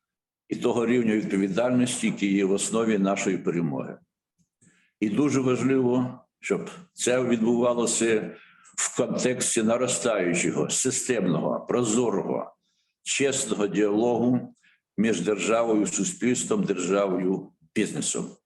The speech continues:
З тим, щоб на кожному етапі, який наближає нас до перемоги, ми були ще більш сконсолідованими, більш принциповими, патріотичними, розумними.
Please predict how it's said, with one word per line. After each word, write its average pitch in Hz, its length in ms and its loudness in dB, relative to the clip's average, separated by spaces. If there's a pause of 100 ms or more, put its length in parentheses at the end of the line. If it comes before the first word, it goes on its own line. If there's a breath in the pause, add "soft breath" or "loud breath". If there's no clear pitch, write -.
(680)
З - 120 -6
тим, 131 240 0
щоб 120 260 0 (600)
на 107 100 0 (100)
кожному 123 420 2
етапі, 98 540 -2
який 80 280 -2
наближає 104 540 2
нас 101 240 2
до 95 180 -2
перемоги, 113 520 0
ми 110 120 2
були 101 280 2
ще 104 140 2
більш 98 280 -2
сконсолідованими, 117 1120 2 (640 loud breath)
більш 92 680 -2
принциповими, 120 840 0
патріотичними, 113 1080 0
розумними. 127 880 2